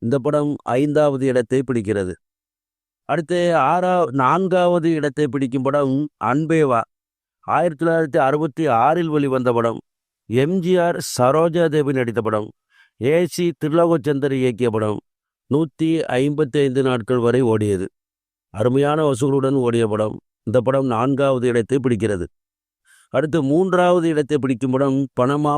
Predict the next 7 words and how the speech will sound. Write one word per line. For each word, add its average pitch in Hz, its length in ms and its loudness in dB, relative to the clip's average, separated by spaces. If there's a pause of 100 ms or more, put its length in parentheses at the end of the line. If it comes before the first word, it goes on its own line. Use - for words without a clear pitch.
பாசமா. 110 460 0 (640)
ஆயிரத்தி 139 340 -2
தொள்ளாயிரத்தி 151 400 2
அறுபத்தெட்டில் 139 640 0
வெளிவந்த 117 420 0
படம். 104 240 -2 (500)
ஜெமினி, 139 540 0